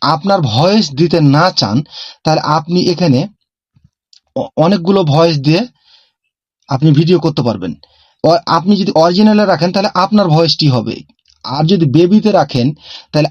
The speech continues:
আপনি কথা বলবেন, কিন্তু বাচ্চাদের মতন ভয়েসটা হবে। ওমেনে রাখলে, উম, মহিলাদের মতন কথা, আপনার কথাগুলো মহিলাদের মতন হবে।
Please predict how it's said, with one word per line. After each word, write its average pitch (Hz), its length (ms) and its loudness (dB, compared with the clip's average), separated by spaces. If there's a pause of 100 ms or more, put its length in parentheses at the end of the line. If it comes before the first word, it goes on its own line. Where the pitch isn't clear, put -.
আপনি 226 420 2
কথা 202 220 0
বলবেন, 160 280 0
কিন্তু 220 180 2
বাচ্চাদের 196 420 -2
মতন 180 240 0
ভয়েসটা 143 360 0
হবে। 127 260 0 (440)
ওমেনে 214 420 4
রাখলে, 165 460 0 (720)
উম, 143 300 -2 (300)
মহিলাদের 190 460 2
মতন 175 260 0
কথা, 151 260 0 (220)
আপনার 156 380 0
কথাগুলো 170 420 -2
মহিলাদের 170 440 2
মতন 139 220 0
হবে। 131 280 0